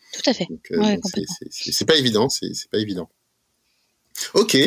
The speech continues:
Speaker 2: bah, je pense que ces cinq étapes-là, elles sont très claires et, et, et, et je pense qu'elles permettraient, euh, en tout cas, à des, des, des, des avocats qui souhaiteraient se lancer sur, euh, sur, sur l'amélioration de la performance, de pouvoir, bah, mettre en œuvre tout de suite des actions.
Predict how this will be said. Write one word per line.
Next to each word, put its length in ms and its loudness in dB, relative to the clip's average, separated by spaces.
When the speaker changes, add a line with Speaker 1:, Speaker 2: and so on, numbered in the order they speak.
Speaker 2:
bah, 100 4
je 80 0
pense 180 4
que 120 4
ces 140 0
cinq 260 2
étapes-là, 400 2
elles 60 4
sont 140 -2
très 180 0
claires 320 2
et, 80 2
et, 480 0
et, 220 -6
et 60 -2
je 100 -2
pense 160 0
qu'elles 160 2
permettraient, 580 2
euh, 200 2
en 60 -2
tout 140 -16
cas, 220 2
à 60 0
des, 220 -4
des, 160 -6
des, 180 -10
des 140 -2
avocats 320 0
qui 160 -12
souhaiteraient 400 2
se 120 -8
lancer 280 -2
sur, 320 -6
euh, 120 -6
sur, 360 -8
sur 180 -4
l'amélioration 580 2
de 60 -2
la 60 -2
performance, 480 -2
de 80 -4
pouvoir, 380 -2
bah, 180 -6
mettre 260 2
en 100 4
œuvre 140 4
tout 120 -6
de 60 -6
suite 220 0
des 220 -2
actions. 340 -4